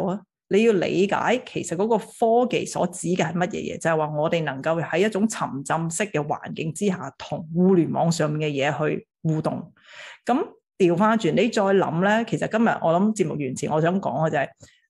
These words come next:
你今日睇到我哋都講啦，即係天上一日就人間十年，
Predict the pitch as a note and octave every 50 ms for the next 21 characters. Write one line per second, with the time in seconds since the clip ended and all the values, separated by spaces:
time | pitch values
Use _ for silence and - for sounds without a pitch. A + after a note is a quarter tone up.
0 | _ - - G#3 A#3 A3 D#4+ E4 D4 E3+ - - E3 E3+ G3+ E3 D#3+ D#3+ F3 G3+
1 | G#3+ - C3+ C#3 D#3 E3+ D#3 - - _ _ _ _ _ - A#3 G#3+ E3+ D3+ -
2 | - _ - - - B3 B3 A#3 A3 E3 D3 E3 F#3 F#3+ F#3+ D#3 C3+ - D#3 D3+
3 | D3 D3+ C#3+ D#3 F3 F3+ F#3+ F#3+ - C#3+ - - - -